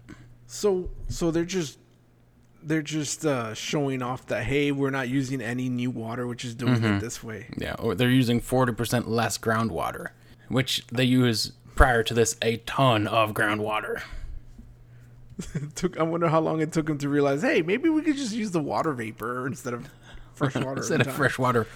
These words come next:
Speaker 2: over and over and over again. <laughs> I, I imagine that the packaging for this, were it to be actually sold for human consumption, would have to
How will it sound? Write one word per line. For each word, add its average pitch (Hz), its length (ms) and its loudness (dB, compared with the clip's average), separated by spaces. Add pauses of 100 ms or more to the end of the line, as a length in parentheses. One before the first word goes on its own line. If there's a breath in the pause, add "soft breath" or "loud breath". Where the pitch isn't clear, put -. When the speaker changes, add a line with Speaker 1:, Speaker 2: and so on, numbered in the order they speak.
(140 loud breath)
Speaker 2:
over 113 340 6
and 113 180 0
over 113 220 0
and 117 80 0
over 117 220 0
again. 110 260 0 (360 loud breath)
<laughs> - 340 -18
I, 147 220 4 (200 loud breath)
I 147 160 6
imagine 180 520 4
that 127 140 2 (180)
the 127 80 0
packaging 254 600 4
for 139 160 0
this, 127 380 -2 (320)
were 131 240 6
it - 80 -2
to 139 80 0
be 127 180 4
actually 123 300 2
sold 156 320 6
for 131 140 -2
human 135 260 6
consumption, 135 560 4 (280 loud breath)
would 151 200 4
have 175 340 2
to 160 340 2